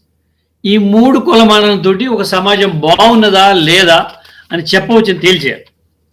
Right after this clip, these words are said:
పైగా వ్యక్తిగతంగా డర్క్హామ్ ఆదర్శ సమాజాల కోసం పరితపించినటువంటి వాడు. సమాజం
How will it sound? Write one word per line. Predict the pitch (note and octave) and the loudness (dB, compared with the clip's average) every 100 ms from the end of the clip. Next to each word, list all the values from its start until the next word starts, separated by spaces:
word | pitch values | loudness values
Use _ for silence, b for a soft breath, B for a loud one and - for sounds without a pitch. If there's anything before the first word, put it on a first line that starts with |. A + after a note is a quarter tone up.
| _ _ _ _ _ _ _ _ _ - | _ _ _ _ _ _ _ _ _ -2
పైగా | B3+ D4 B3 | 0 2 2
వ్యక్తిగతంగా | G#3+ G#3+ A#3+ A#3 A#3 A#3 G3+ G#3 - _ _ _ _ _ - | 2 2 0 0 2 2 0 -2 -12 _ _ _ _ _ -2
డర్క్హామ్ | F3 F3 F3+ E3+ A#2+ - _ _ _ _ _ _ _ _ _ _ _ _ _ | -2 0 -2 -2 -4 -12 _ _ _ _ _ _ _ _ _ _ _ _ _
ఆదర్శ | D#3 F#3+ A3 F#3 | 0 2 2 0
సమాజాల | G3+ F3 F3 F3+ F3+ F3 | -2 -2 -2 -2 -2 -4
కోసం | F3 E3 D#3+ - - - _ _ | -6 -8 -8 -10 -16 -20 _ _
పరితపించినటువంటి | F#3 A3+ A3+ A3 G3+ D#3 D3 C#3 A#2 A2+ | 0 0 0 0 -2 -6 -6 -6 -6 -10
వాడు. | G2+ G#2+ _ _ _ _ _ _ _ _ _ _ _ - | -10 -20 _ _ _ _ _ _ _ _ _ _ _ -4
సమాజం | E3 F#3+ A3+ A#3 - - | 0 2 4 2 -2 -10